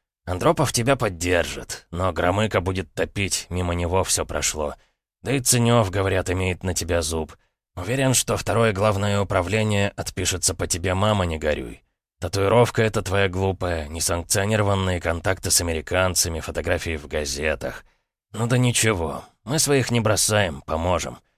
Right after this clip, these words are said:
У тебя в активе Прага, Гром. Леонид Ильич тебя знает, запомнил по той истории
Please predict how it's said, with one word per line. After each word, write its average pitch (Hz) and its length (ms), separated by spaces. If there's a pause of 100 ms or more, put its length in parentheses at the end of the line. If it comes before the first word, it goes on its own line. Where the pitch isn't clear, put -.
(200)
У - 40
тебя 113 240
в 135 60
активе 123 340
Прага, 98 520
Гром. 82 500 (200)
Леонид 123 360
Ильич 123 360
тебя 107 260
знает, 92 560
запомнил 92 640
по 87 120
той 87 200
истории 92 520